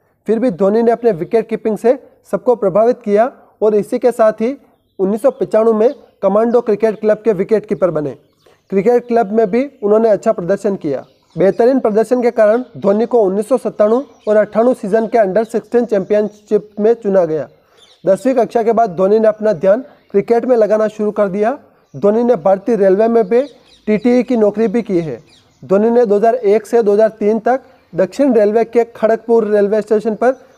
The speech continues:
वो टीटीई रहे थे। धोनी ने अपने साथ पढ़ने वाली क्लासमेट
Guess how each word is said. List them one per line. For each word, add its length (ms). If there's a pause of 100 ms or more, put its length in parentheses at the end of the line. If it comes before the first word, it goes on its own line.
(120)
वो 80
टीटीई 500
रहे 200
थे। 140 (680)
धोनी 240
ने 80
अपने 220
साथ 260
पढ़ने 320
वाली 260
क्लासमेट 640